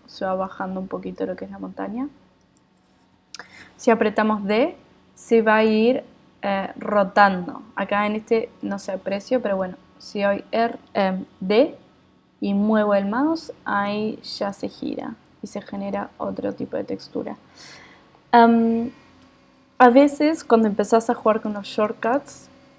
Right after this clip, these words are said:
se te puede ir este, este cartel acá del costado, por lo general por defecto, no sé por qué se va a Sculpt. Vamos a intentar siempre, em,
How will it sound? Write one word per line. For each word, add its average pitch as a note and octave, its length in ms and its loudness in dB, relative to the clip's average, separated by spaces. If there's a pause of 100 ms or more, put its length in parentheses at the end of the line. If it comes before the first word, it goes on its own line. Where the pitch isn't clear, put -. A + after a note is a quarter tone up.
(160)
se - 320 2
te A3 140 4
puede A#3 580 12
ir G#3 400 -2 (580)
este, F#3+ 720 0 (720)
este G3+ 300 -4
cartel G3 360 -2
acá F#3+ 440 -2 (460)
del F#3+ 240 -6
costado, A3 480 4
por G3 100 -2
lo F#3+ 80 0
general G3 300 -6
por G3 120 0
defecto, F#3+ 440 -6
no F#3 100 -6
sé F#3+ 140 -8
por G3 180 -10
qué F#3+ 140 -8
se F#3+ 180 -6
va F#3+ 80 -4
a G3 60 -8
Sculpt. - 480 -4 (500)
Vamos G#3 360 0
a A3 40 0
intentar G3 440 -2
siempre, G3 500 -6 (140)
em, F#3 280 -4